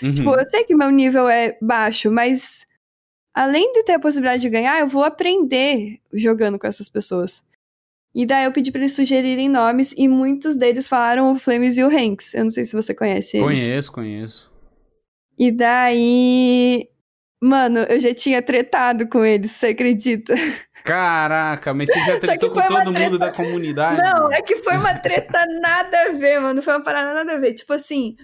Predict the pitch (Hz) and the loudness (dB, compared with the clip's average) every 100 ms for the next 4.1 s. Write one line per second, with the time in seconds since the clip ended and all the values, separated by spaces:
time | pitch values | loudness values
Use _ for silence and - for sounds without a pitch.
0 | _ _ _ - 285 339 359 269 - 240 | _ _ _ -2 0 2 2 2 2 0
1 | - 262 277 269 - 269 285 285 302 269 | 0 -2 -2 -4 0 2 0 -4 -4 -4
2 | 269 262 269 269 269 285 262 254 269 277 | -2 -2 -2 -2 -2 0 2 2 0 -4
3 | - 175 208 - - 359 339 339 359 330 | -6 -4 -2 -2 -2 -2 -2 -2 -4 -2